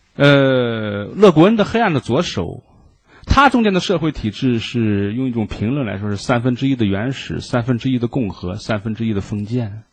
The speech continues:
以上这三本书它的特点在哪儿呢？就是说它这个书中的社会体制均落后于他们的技术能力，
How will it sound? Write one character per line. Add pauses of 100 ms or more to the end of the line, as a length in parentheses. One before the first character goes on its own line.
(480)
以
上
这
三
本
书
它
的
特
点
在
哪
儿
呢？
就
是
说 (360)
它
这
个
书
中
的
社
会
体
制
均
落
后
于
他
们
的
技
术
能
力，